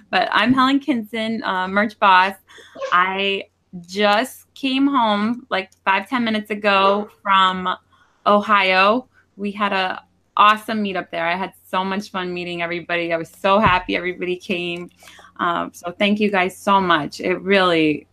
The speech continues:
it just was amazing. So, um, I, it was just so nice to meet people in person. Like, so many people just watch the shows or watch the Facebook, but they no, don't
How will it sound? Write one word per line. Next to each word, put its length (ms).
it 140
just 180
was 120
amazing. 540
So, 280
um, 440
I, 260
it 340
was 140
just 160
so 100
nice 240
to 80
meet 200
people 260
in 80
person. 420
Like, 140
so 160
many 220
people 500
just 320
watch 580
the 220
shows 640
or 220
watch 340
the 120
Facebook, 420
but 100
they 140
no, 200
don't 340